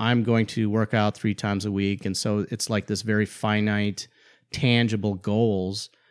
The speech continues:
that people set that most of the time they don't actually follow through with, right?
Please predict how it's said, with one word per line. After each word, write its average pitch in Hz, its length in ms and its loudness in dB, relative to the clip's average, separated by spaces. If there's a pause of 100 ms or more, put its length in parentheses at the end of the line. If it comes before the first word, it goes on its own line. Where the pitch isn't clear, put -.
(140)
that 104 180 -2
people 101 300 -6
set 101 580 0
that 104 280 -4 (500)
most 180 280 2
of 180 60 8
the 131 80 8
time 120 280 0
they 110 120 2
don't 107 380 0
actually 101 340 -4
follow 92 300 -4
through 87 240 -6
with, 71 260 -8 (320)
right? 95 240 -4